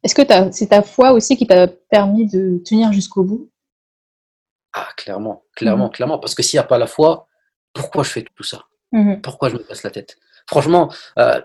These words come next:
Speaker 2: il y, il y a des gens, ils ont pas besoin de ça, peut-être, je sais pas. Moi, j'avais ce besoin-là, parce que je répète, ma vie à moi, c'était, euh, c'est les P C, l'informatique,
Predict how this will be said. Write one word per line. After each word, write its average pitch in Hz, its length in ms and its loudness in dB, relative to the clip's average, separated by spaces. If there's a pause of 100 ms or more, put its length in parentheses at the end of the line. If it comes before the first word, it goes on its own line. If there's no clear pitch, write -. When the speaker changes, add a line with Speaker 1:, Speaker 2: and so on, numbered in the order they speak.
(140)
Speaker 2:
il 147 140 -6
y, 180 60 0
il 185 120 0
y 190 40 6
a 196 40 4
des 190 100 4
gens, 233 140 6
ils 170 140 6
ont 156 60 2
pas 214 140 6
besoin 143 240 0
de - 40 -6
ça, 175 100 2
peut-être, 202 260 -2
je - 60 -6
sais 143 160 -2
pas. 165 320 4
Moi, 147 300 0
j'avais 143 180 0
ce 123 100 -8
besoin-là, 143 360 -2
parce - 120 -10
que - 100 -8
je 117 40 -4
répète, 143 240 -4
ma 113 140 0
vie 156 160 -2
à 120 60 2
moi, 160 200 2
c'était, 160 380 -2
euh, 113 120 -2 (280)
c'est 107 460 -2
les 107 200 0
P 151 160 0
C, 170 380 4
l'informatique, 160 800 0